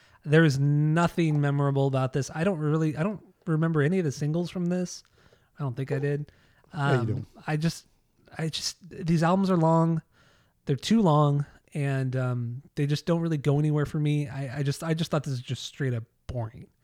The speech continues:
Speaker 1: I, completely not memorable at all. So X and Y is my, my number nine. What do you got for number eight? Go.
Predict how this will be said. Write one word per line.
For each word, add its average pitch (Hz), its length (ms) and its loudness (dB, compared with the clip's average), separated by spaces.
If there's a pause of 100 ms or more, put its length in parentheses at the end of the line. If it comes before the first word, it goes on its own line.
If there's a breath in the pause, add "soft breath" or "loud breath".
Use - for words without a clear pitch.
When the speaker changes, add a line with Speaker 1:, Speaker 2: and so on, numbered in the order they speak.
(560)
Speaker 1:
I, 156 240 -6
completely 147 480 2
not 127 240 0
memorable 123 500 -2
at 120 60 -8
all. - 160 -10
So - 160 -6
X 156 220 -4
and 151 100 2
Y 127 200 2
is 120 140 0
my, 123 280 -2 (480 soft breath)
my 139 120 0
number 135 240 0
nine. 147 300 -8 (1000)
What 143 100 4
do 139 60 4
you - 20 2
got 135 120 2
for 143 60 2
number 123 400 0
eight? - 400 -16 (240)
Go. - 140 -14